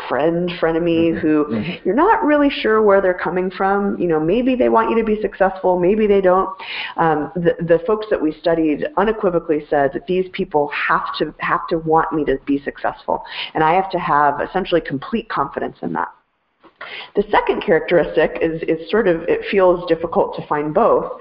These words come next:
Speaker 1: which is they also had to believe that that person would tell them the truth, whether it was good, bad,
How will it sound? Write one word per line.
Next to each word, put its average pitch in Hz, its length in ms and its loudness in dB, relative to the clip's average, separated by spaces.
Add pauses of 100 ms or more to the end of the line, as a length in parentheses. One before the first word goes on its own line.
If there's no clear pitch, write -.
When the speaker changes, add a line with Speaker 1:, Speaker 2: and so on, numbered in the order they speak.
(300)
Speaker 1:
which 175 180 0
is 170 240 2
they 175 140 2
also 320 280 2
had 175 120 2
to 165 80 2
believe 156 300 0
that 151 120 -2
that 165 220 2
person 160 560 -4
would 147 440 2 (560)
tell 214 240 2
them 226 200 0
the 214 80 0
truth, 190 440 -2 (500)
whether 160 260 4
it 139 60 4
was 143 220 -2
good, 196 380 0
bad, 165 360 4